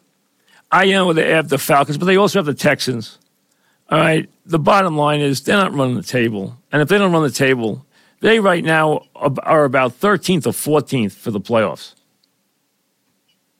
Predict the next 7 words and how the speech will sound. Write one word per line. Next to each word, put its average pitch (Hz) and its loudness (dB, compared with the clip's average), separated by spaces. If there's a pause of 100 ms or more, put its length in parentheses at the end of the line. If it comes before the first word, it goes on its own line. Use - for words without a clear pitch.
(220)
They're 214 2
not 208 0
going 180 2
anywhere 165 2
near 165 2
the 151 -2
playoffs. 135 -8